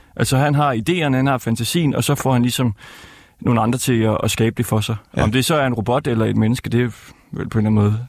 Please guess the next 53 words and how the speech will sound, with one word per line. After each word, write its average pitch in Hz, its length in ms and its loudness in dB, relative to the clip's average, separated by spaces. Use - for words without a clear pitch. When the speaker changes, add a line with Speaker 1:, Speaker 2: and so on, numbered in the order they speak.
Speaker 1:
ligegyldigt. 117 400 0
Speaker 2:
Og - 60 0
det 120 60 2
var 123 60 2
også 117 140 2
hans 101 140 -2
pointe, 110 260 0
at 104 200 4
han 160 180 2
havde 123 180 2
ligesom 127 240 0
billedet 120 400 0
op 107 120 0
i 104 40 4
hovedet, 107 280 2
Speaker 1:
Mm. 117 260 0
Speaker 2:
og 170 40 0
så 175 100 2
fik 165 140 -2
han 107 120 0
bare 107 140 2
en 107 60 -4
computer 104 340 0
til - 100 -2
at 87 40 -2
lave 87 140 0
det - 80 -2
for 107 60 -2
ham. 104 100 -2
Speaker 1:
Ja. 104 120 2
Speaker 2:
Og 104 80 0
det 147 80 2
synes 170 180 0
han 123 120 0
er 98 100 2
helt 117 180 0
fint. - 220 -4
Speaker 1:
Have 139 140 2
you 127 120 2
got 120 100 0
many, 147 360 2
uh, 131 60 2
messages 123 520 -2
from, 117 300 0
uh, 113 60 2
artists - 680 -4
that 113 180 -2
are, 110 360 -2
uh, 113 60 -6
pissed - 300 -2
and, 110 200 0
or 113 220 0
angry 139 280 0